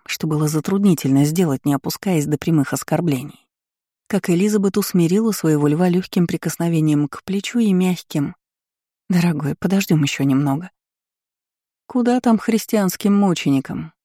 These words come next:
Этот хищник безо всякого божественного вмешательства тут же захлопнул пасть и обратился невинным агнцем.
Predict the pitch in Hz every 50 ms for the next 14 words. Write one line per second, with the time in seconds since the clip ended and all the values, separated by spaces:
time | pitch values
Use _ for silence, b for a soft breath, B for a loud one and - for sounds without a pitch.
0 | _ _ _ _ _ _ - 185 185 - 190 180 - - - 202 202 - - 190
1 | 180 175 160 165 156 165 165 165 - - 196 196 - 185 160 160 156 151 156 156
2 | 170 180 175 - - 170 160 160 156 151 147 147 156 156 160 - - 226 233 -
3 | - 147 143 - - 165 156 151 - _ - 220 247 254 220 208 185 165 160 165
4 | 165 - - 196 208 - - 190 190 196 196 - _ 226 214 190 - - - -
5 | - - _ _ _ _ _ _ _ 220 208 202 202 185 185 185 185 185 - 254
6 | 269 247 - - 170 170 185 202 208 208 214 214 214 220 226 208 160 143 131 127
7 | 127 - - - - 160 165